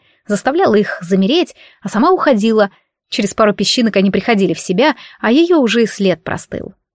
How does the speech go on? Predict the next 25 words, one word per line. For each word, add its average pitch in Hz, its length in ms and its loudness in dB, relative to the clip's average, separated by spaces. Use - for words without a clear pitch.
Иногда 196 340 2
она 185 140 2
подглядывала, 185 600 0
как 185 180 -4
они 190 160 2
озадаченно 180 600 -2
крутили 214 360 -2
головой 190 420 0
и 277 40 -2
хмурились. 190 640 -2
Это 202 160 -2
было 202 220 2
очень 196 320 0
уморительно. 180 640 -4
Вот 226 180 0
и 359 60 2
Филин 277 480 2
должен 254 480 4
был 240 140 2
замереть. 214 600 0
Но 233 120 2
вместо 208 300 0
этого 226 200 0
он 202 100 2
пропищал: 202 580 0